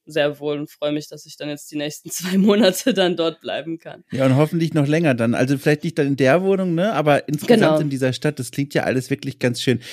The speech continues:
Speaker 2: Wie ist das denn? Ich, auch das muss ich jetzt einfach fragen aus Interesse, weil da habe ich null Ahnung. Ich höre nur die schlimmen Geschichten, die nämlich sagen, London, verdammt teure Stadt, die Mieten, ach du liebe Zeit.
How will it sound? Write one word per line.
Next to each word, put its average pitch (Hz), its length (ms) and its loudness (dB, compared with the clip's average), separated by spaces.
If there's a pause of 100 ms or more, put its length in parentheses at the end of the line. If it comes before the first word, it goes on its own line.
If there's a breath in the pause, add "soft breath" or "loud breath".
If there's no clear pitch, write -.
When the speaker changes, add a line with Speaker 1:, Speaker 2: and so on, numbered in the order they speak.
(120 loud breath)
Speaker 2:
Wie 175 160 -2
ist 226 200 -2
das 240 180 0
denn? 226 280 4
Ich, - 240 -10
auch 143 120 0
das 175 260 2
muss 190 160 2
ich 220 140 -4
jetzt 175 160 -6
einfach 160 240 -2
fragen 170 400 -2
aus 156 120 -4
Interesse, 156 460 -4
weil 160 80 2
da 147 60 0
habe 151 80 0
ich 147 160 -8
null 185 560 0 (120)
Ahnung. 202 460 -2
Ich - 180 -10
höre 190 220 0
nur 185 120 -6
die 156 100 -8
schlimmen 175 280 -4
Geschichten, 233 500 -8
die 214 100 -4
nämlich 151 320 -2
sagen, 180 360 -2 (240 loud breath)
London, 247 580 2 (100)
verdammt 160 580 -2
teure 120 300 0
Stadt, 160 380 -2
die 156 100 -8
Mieten, 254 520 0
ach 143 220 -4
du - 160 -4
liebe 240 440 -2
Zeit. 214 300 0